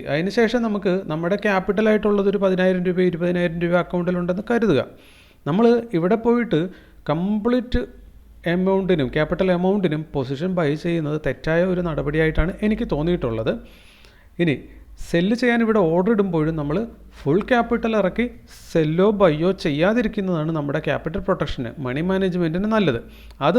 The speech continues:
നടത്തുന്നത് എങ്ങനെയാണെന്നും കൂടെ നമുക്കൊന്ന് നോക്കാം. അതിനുവേണ്ടി നമ്മളിവിടെ ഒരു കാൽക്കുലേറ്റർ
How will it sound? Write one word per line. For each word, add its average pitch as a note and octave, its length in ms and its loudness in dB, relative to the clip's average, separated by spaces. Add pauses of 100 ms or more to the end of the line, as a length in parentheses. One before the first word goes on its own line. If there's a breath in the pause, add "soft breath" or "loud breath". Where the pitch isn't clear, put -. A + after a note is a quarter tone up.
നടത്തുന്നത് G#3+ 480 0 (180)
എങ്ങനെയാണെന്നും F#3 540 0
കൂടെ F3+ 160 2 (160)
നമുക്കൊന്ന് C3+ 440 -4
നോക്കാം. D3+ 280 -2 (480 loud breath)
അതിനുവേണ്ടി B3 440 2
നമ്മളിവിടെ A3+ 360 2 (120)
ഒരു G#3 100 4 (200)
കാൽക്കുലേറ്റർ F#3 520 2